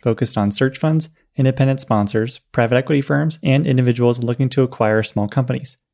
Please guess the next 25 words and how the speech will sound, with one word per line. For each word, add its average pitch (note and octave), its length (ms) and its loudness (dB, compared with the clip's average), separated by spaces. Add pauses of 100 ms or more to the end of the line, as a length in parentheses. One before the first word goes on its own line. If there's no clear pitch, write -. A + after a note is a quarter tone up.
Live C#3+ 240 2
Oak D#3+ 160 2
has C3 100 0
closed A2 320 0
billions C3 320 2
of B2+ 60 0
dollars G#2+ 400 4
in A2 120 -4
S - 160 -2
B A2+ 200 2
A A2 40 2
financing G#2+ 680 -2
and A#2+ 100 2
is A#2 140 -2
actively C#3 400 2
looking C3 260 0
to A#2 60 0
help A2+ 180 0
more A#2 300 0
small A#2 320 -2
company A#2 340 -2
investors G#2+ 460 0
across G2+ 320 -4
the - 40 -20
country. C3+ 460 -4